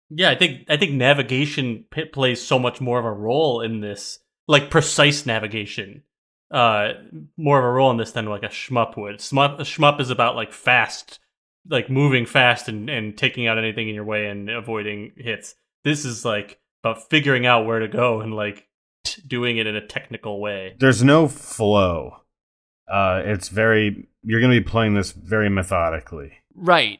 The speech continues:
Speaker 3: Uh, it kinda reminds me of Air Fortress. Um, that, that game obviously had, like, a much clearer objective in each stage and, and, um, may-, you know, maybe not, uh,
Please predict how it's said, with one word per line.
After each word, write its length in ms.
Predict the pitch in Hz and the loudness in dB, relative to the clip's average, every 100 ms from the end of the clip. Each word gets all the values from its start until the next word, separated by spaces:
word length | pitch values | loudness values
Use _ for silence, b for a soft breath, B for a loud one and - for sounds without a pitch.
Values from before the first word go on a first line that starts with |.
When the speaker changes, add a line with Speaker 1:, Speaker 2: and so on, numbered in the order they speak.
| _ | _
Speaker 3:
Uh, 240 | 139 139 135 - | -2 -2 -2 -2
it 160 | 214 | -4
kinda 220 | - 311 | 0 0
reminds 280 | 370 269 262 | 0 0 0
me 100 | 233 | 0
of 100 | 202 - | -2 0
Air 240 | 202 220 | 2 2
Fortress. 840 | - 151 113 - 92 - - - _ | 0 -4 -4 -8 -10 -10 -12 -14 _
Um, 640 | - 151 131 123 117 117 - - _ _ | -2 0 2 0 -4 -12 -16 -20 _ _
that, 260 | 156 175 156 | -8 -6 0
that 200 | 214 226 | 0 2
game 240 | 220 196 | 0 2
obviously 460 | 180 165 170 175 160 | 0 0 -2 -2 0
had, 180 | 151 147 | 0 0
like, 140 | 143 | -4
a 60 | 139 | -2
much 260 | 139 - | -4 -6
clearer 600 | - 156 139 127 123 120 - - | -8 -4 -4 -4 -4 -6 -10 -6
objective 920 | 135 101 151 151 - 123 92 92 - - | -6 -4 -2 -2 -2 -10 -10 -16 -20 -10
in 160 | 131 123 | -8 -8
each 240 | 113 - | -8 -10
stage 500 | - 113 107 104 104 | -6 -6 -6 -8 -10
and, 380 | 127 110 107 - 113 | -10 -10 -14 -16 -12
and, 400 | 113 107 110 110 | -10 -10 -10 -8
um, 440 | 110 107 104 104 _ - - _ _ _ - | -6 -8 -10 -16 _ -20 -20 _ _ _ -12
may-, 260 | 131 143 - | -8 -8 -4
you 120 | 147 | -2
know, 100 | 120 | -2
maybe 380 | 117 135 127 123 | -2 -4 -4 -6
not, 400 | 123 131 123 123 | -4 -4 -6 -4
uh, 480 | 120 117 113 107 | -2 -2 -4 -6